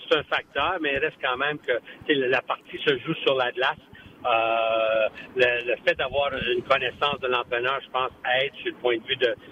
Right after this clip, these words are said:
ce qu'on dit en anglais, bench management. Euh, est-ce que c'est un entraîneur, disons, qui, euh, qui veut, euh, matcher beaucoup ? Est-ce qu'il matche les lignes d'attaque ? Est-ce qu'il matche les défenseurs contre certains trios ?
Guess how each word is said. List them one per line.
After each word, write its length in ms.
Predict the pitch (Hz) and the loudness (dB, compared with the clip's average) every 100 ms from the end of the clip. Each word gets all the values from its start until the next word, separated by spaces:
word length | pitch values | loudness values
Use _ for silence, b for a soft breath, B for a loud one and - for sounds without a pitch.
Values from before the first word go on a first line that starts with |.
| - - | -20 -4
ce 60 | - | 2
qu'on 140 | 123 | 2
dit 100 | 131 | 2
en 100 | 131 | 0
anglais, 280 | 123 123 127 - | -2 -2 -2 0
bench 260 | 139 135 131 | -2 -4 -2
management. 600 | 127 127 117 107 123 135 B B B 131 | -2 -2 -6 -2 -2 -2 B B B 0
Euh, 340 | 117 113 120 | 2 2 -2
est-ce 120 | 113 - | -4 -6
que 120 | 117 | -2
c'est 80 | 127 | 0
un 140 | 123 | 0
entraîneur, 420 | 120 120 123 127 131 | 0 -2 -2 -2 -2
disons, 240 | - 120 - - | -4 -4 -4 -2
qui, 300 | 120 117 113 | 2 4 2
euh, 320 | 110 110 107 B B - - | 0 -2 -4 B B -12 -2
qui 80 | 120 | 0
veut, 460 | 120 131 131 123 | 2 2 2 2
euh, 140 | 113 113 | 0 0
matcher 480 | 127 127 - 139 131 | 0 -2 -2 -2 -2
beaucoup ? 520 | 127 120 143 156 147 | -2 -4 0 2 2
Est-ce 340 | 123 120 117 | 0 -2 -6
qu'il 100 | - | -4
matche 200 | 123 131 - | -2 -2 -2
les 100 | 120 | -2
lignes 180 | 123 123 | 0 0
d'attaque ? 440 | 113 - 139 139 - | -2 -2 -2 -2 -6
Est-ce 160 | 117 - | -12 -10
qu'il 100 | 120 | -2
matche 260 | 127 - - B B 131 | -2 -2 -10 B B 2
les 160 | 123 | 2
défenseurs 680 | 123 117 131 117 - 131 127 | 2 0 -2 -2 0 -2 -2
contre 180 | 123 - | -6 -4
certains 320 | 127 - 127 | -6 -2 -2
trios ? 520 | - 113 117 127 147 | -2 -2 2 2 2